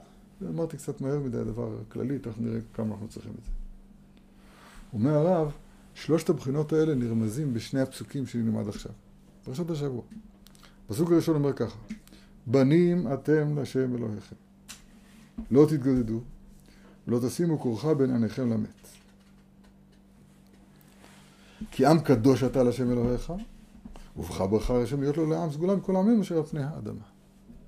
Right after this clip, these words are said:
אומר הרב, שלוש מדרגות. "בנים אתם להשם אלוהיך", המדרגה העליונה.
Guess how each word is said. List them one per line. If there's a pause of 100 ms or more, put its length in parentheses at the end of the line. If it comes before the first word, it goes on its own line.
(260)
אומר
הרב,
שלוש
מדרגות. (300)
"בנים
אתם
להשם
אלוהיך",
המדרגה
העליונה.